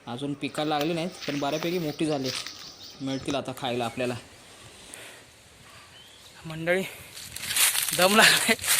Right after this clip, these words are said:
फाटली आणताना. ड्रम आणलेत आणि पोचलो आम्ही इकडे. मी तुम्हाला दाखवतो काजू आम्ही किती लावलेत ते,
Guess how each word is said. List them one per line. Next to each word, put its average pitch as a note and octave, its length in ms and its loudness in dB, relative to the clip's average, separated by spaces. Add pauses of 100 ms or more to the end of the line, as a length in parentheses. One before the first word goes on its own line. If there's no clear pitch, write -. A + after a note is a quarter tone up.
(200)
फाटली F#3+ 380 8 (640)
आणताना. F#3+ 380 6 (1040)
ड्रम F3 260 4
आणलेत F3+ 280 8 (1120)
आणि D#3+ 380 0
पोचलो F3+ 400 4
आम्ही G3+ 220 8
इकडे. F3 200 6 (1160)
मी C#3+ 60 -10
तुम्हाला D3+ 240 2
दाखवतो D#3 400 2 (240)
काजू D3 260 2
आम्ही D#3+ 200 2
किती D3 220 -6
लावलेत D#3 320 4
ते, E3+ 60 -4